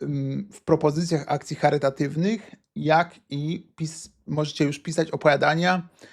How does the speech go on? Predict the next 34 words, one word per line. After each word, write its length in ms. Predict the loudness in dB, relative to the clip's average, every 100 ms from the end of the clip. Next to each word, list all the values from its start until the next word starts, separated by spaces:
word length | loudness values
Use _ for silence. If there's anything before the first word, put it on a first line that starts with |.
| -20 _
które 280 | _ 4 6
wylądują, 680 | 6 2 2 2 4 4 2
y, 680 | -6 -14 -14 -16 -20 _ -8
y, 40 | -4 -4 -2 -4 -6 -10 -12 -14 -16
w 360 | -14 -4 -2 0
naszej, 440 | 0 -2 -2 -4
że 120 | -4
tak 200 | -6 -8
powiem, 480 | -2 -2 -2 -4 -6 -10 _ -20 _ -2
na 80 |
naszym 280 | 0 2 0
Discordzie 600 | 0 0 6 6 8 4
i 100 | 4
my 140 | 4 2
będziemy 460 | 2 2 2 2
z 80 | 0
nich 260 | 0 -2 -2
wybierać, 600 | -2 2 4 4 2 -4
z 100 | -8
dwustu 460 | -2 -2 0 -2
opowiadań 500 | 0 4 6 6 4
wybierzemy 640 | -2 -4 -2 -2 -4 -6 -8 -18 -20 _
pięćdziesiąt, 680 | 2 2 6 6 6 0 -4
które 380 | -6 0 0 0
wy-, 200 | -4 -10 _
wygra 580 | -6 -2 2 2 0 -2
rzeczy, 380 | -6 -6 -6 -8
które 280 | -10 -8 -8
są 320 | -6 -6 -6 -10
w 100 | _
puli 260 | -2 0
nagród 380 | 0 -2 -4 -4
do 120 | -4
wygrania. 680 | -2 0 0 0 -2 -2